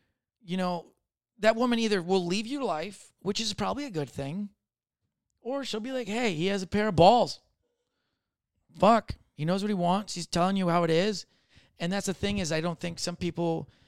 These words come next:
my lifestyle's so fast, I, I don't even know how to have a relationship anymore. It's hard to keep a relationship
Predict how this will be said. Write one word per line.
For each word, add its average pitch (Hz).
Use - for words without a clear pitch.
my 160
lifestyle's 185
so 180
fast, 180
I, 151
I 147
don't 151
even 151
know 156
how 151
to 156
have 180
a 196
relationship 139
anymore. 135
It's -
hard 156
to 180
keep 185
a 220
relationship 143